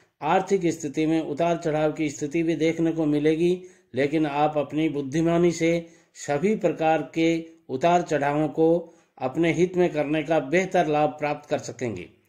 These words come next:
आपकी मेहनत और प्रयास आपको उन्नति के मार्ग की ओर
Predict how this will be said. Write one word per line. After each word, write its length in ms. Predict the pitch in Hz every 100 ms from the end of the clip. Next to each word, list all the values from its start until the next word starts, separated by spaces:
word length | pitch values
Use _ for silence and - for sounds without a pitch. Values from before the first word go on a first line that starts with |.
| - _ -
आपकी 320 | 170 - 180 156
मेहनत 420 | 151 185 208 185
और 160 | 160 160
प्रयास 520 | 151 151 165 175 - _ _ -
आपको 380 | 127 139 - 170
उन्नति 420 | 156 170 170 196
के 140 | 190
मार्ग 320 | 160 160 160 156
की 120 | 156
ओर 260 | 151 156 165